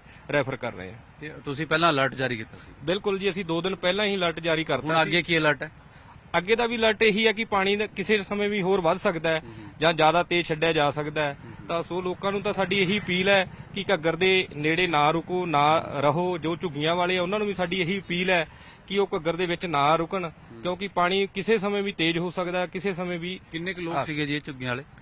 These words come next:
Speaker 1: ਝੁੱਗੀਆਂ ਤਕਰੀਬਨ ਉੱਥੇ ਹੈਗੀਆਂ ਜੀ, ਸੌ ਦੇ ਕਰੀਬ ਝੁੱਗੀ ਹੈਗੀ ਹੈ।
Speaker 2: ਸਾਰੇ ਰ-, ਰ-, ਕਰ ਲਏ ਜੀ rescue?
Speaker 1: ਹਾਂ ਜੀ, ਸਾਰਿਆਂ ਨੂੰ ਰੈਸਕਿਊ ਕਰਕੇ ਅਸੀਂ ਜਿਹੜਾ ਘੱਗਰ ਤੋਂ ਬਾਹਰ ਕੱਢ ਲਿਆ ਔਰ ਉਹਨਾਂ ਨੂੰ ਦਵਾਈਆਂ ਵਗੈਰਾ ਮੁਹੱਈਆ ਕਰਵਾਤੀਆਂ।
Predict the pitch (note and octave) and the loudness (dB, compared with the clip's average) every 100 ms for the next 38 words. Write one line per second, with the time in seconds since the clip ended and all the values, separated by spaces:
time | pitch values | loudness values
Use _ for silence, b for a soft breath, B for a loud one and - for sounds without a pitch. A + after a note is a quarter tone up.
0 | - - G#3 E3+ G3+ A3+ G3+ G#3+ G#3+ G#3+ | -20 -8 -6 -2 -2 -2 -2 -4 -2 -4
1 | A3 F3+ F#3 G#3 F#3+ F3 E3+ E3+ F3 F3 | -2 0 2 2 0 0 0 0 -2 -4
2 | F3 D#3+ D#3+ D3+ C#3 D#3 F3+ E3 D3+ C#3 | -4 -4 -8 -6 -4 -4 -2 -2 -2 -4
3 | D#3 D3 C3+ C3+ C3 - C3 D3+ F3 E3 | -6 -6 -2 -2 -2 -4 -4 -4 -8 -12
4 | C#3+ E3 F#3+ G3+ F3+ F3 F#3+ F3+ E3 - | 2 4 4 4 2 2 2 0 -2 -4
5 | F3+ F3 D#3+ F3+ E3 E3+ E3 E3+ E3+ E3 | -4 -2 -2 -2 -4 -2 -2 2 2 0
6 | F3 C#3+ C#3 D#3 C#3 D#3+ C3 D3 F3+ F3+ | -4 -4 -4 -2 0 2 0 -2 0 0
7 | E3+ B B - E3+ F#3 F#3+ F#3+ F#3 D#3+ | -2 B B 0 0 2 0 0 -2 0
8 | D3+ D#3 D#3 D#3+ D#3 D3+ D3+ C#3 C3+ C3+ | 0 2 0 0 0 0 0 0 0 0
9 | C3 C#3+ E3+ E3+ | 0 -2 -4 -4